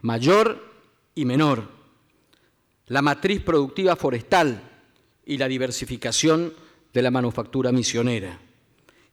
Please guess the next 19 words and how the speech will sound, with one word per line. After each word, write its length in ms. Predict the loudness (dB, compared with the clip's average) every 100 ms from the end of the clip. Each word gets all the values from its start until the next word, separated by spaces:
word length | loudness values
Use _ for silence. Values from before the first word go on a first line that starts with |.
| _
el 160 | -2 0
apoyo 500 | 2 4 4 4 4
en 100 | 2
la 100 | 0
construcción 600 | -2 -2 -4 0 2 2
de 100 | 0
cadena 360 | 0 0 0 2
de 120 | 2
valor 500 | 4 6 4 2 -6 -20 _ _ _ _ -8
a 100 | -6
las 140 | -4
pequeñas 600 | -4 0 2 4 2 0
y 40 | 0
medianas 460 | 2 2 2 0
empresas, 720 | -2 0 2 2 0 -4 -12 -16 _ _ _ _ -8
a 100 | -6
las 120 | -4
cooperativas 680 | -6 -4 -6 -4 0 2 2
misioneras. 680 | 0 -4 -6 -8 -14 -18